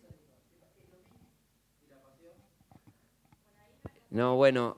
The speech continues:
pará, pará. Los que publican, publican, es decir, los que hacen música, hacen música porque es un sustento de vida. Lo que pasa es que el, el comienzo es porque sí. Uno de los que se, se,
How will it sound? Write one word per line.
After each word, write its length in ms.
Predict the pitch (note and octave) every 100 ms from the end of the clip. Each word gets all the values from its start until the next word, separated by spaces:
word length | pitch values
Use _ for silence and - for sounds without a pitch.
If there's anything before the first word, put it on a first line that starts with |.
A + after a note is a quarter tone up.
| -
pará, 240 | B2 C3
pará. 340 | B2+ B2 G2 - - _ _ -
Los 240 | G2+ A#2
que 120 | -
publican, 640 | A#2+ C3+ D#3+ F#3 D#3 D3+ C#3+
publican, 440 | C3 C3+ C3 A#2+
es 80 | -
decir, 280 | A2 - A#2
los 140 | A#2+
que 80 | E3
hacen 220 | E3 D3+
música, 760 | D3 D#3+ - B2 A#2 A2 G#2 - - - - - _ _ -
hacen 220 | A2+ A#2
música 240 | B2+ D3
porque 160 | A#2 A2+
es 100 | A2+
un 140 | A2+
sustento 500 | G#2 G#2 - A2 G#2
de 160 | G#2 G#2
vida. 360 | A2+ A2+ G2 - - -
Lo 100 | A2+
que 80 | B2
pasa 220 | E3+ E3
es 40 |
que 80 | B2
el, 80 | A#2+
el 300 | A#2+ - A#2
comienzo 840 | B2 B2+ E3+ E3 D#3+ E3+ E3+ - -
es 100 | B2
porque 320 | B2+ A#2 -
sí. 400 | - C#3+ G2+ - - - -
Uno 220 | C3+ E3+
de 40 | E3
los 140 | C#3+
que 160 | C#3 C3
se, 260 | C3+ B2
se, 360 | G#2 B2 C3